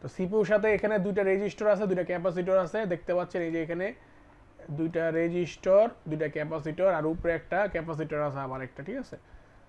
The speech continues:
তো এখানে, এখানে দেখতে পাচ্ছেন একটা ক্যাপাসিটর, দুইটা রেজিস্টার আর দুইটা ক্যাপাসিটর। তো এই ক্যাপাসিটর রেজিস্টারের ভ্যালু কত, এটা বের করে চলুন। তো সর্বপ্রথম আমাদের রেজিস্টারটা ক্লিক করলাম, এই যে ক্লিক হলে কপি হয়ে গেছে already। এখানে আমরা গেলাম, গেলার পর, যাওয়ার পর এখানে আমরা পেস্ট করব।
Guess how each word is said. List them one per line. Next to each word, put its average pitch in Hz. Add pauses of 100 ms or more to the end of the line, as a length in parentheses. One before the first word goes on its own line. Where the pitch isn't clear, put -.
(120)
তো 165
এখানে, 165
এখানে 165
দেখতে 175
পাচ্ছেন 185
একটা 165
ক্যাপাসিটর, 180
দুইটা 175
রেজিস্টার 180 (100)
আর 143
দুইটা 151
ক্যাপাসিটর। 151
তো 160
এই 214
ক্যাপাসিটর 208
রেজিস্টারের 202
ভ্যালু 180
কত, 208
এটা 190
বের 175
করে 180
চলুন। 180 (500)
তো -
সর্বপ্রথম 214
আমাদের 220
রেজিস্টারটা 208
ক্লিক 208
করলাম, 226
এই 180
যে 180
ক্লিক 190
হলে 190
কপি 180
হয়ে 185
গেছে 185
already। 185 (440)
এখানে 190
আমরা 190
গেলাম, 202
গেলার 180
পর, 202
যাওয়ার 165
পর 190
এখানে 180
আমরা 190
পেস্ট 180
করব। 147